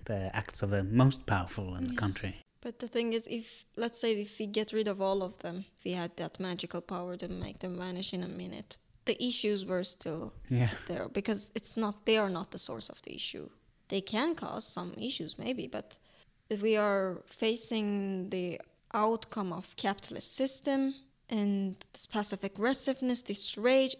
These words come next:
Speaker 2: everything is hand in hand building this, what we are now, the situation we are now. So it, the easiest way is to just project it on somebody else from outside,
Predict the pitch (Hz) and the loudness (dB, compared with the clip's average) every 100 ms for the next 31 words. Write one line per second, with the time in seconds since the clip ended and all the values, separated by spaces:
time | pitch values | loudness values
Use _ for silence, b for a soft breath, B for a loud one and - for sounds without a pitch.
0 | - 254 277 269 254 240 214 202 202 196 | 6 8 8 4 2 2 0 2 0 0
1 | 190 - - 214 208 185 185 185 180 185 | 0 0 0 0 0 -2 -4 -4 -4 -4
2 | 208 - - - - - - 214 254 262 | -8 -12 -16 -16 -20 -20 4 6 6 4
3 | 185 165 156 - - 165 - - - 165 | 0 0 -2 -2 -2 -6 -6 -8 -6 -4
4 | 165 160 117 107 190 - 185 202 170 - | -4 -6 -6 -6 -4 -4 -2 -2 0 -2
5 | 170 175 175 180 180 170 196 - 208 202 | -2 -2 -2 -2 -4 -4 -4 0 2 2
6 | 196 220 - - 226 220 220 - 208 196 | 0 -4 -6 -2 0 2 2 2 2 2
7 | 202 202 - - 220 208 190 180 196 190 | 0 -2 -2 0 0 0 -2 -2 -6 -2
8 | 180 - 190 185 185 175 175 - 185 180 | 0 0 0 -2 -2 -2 -2 -4 -4 -2
9 | 185 - - 170 - | 0 2 2 -2 -8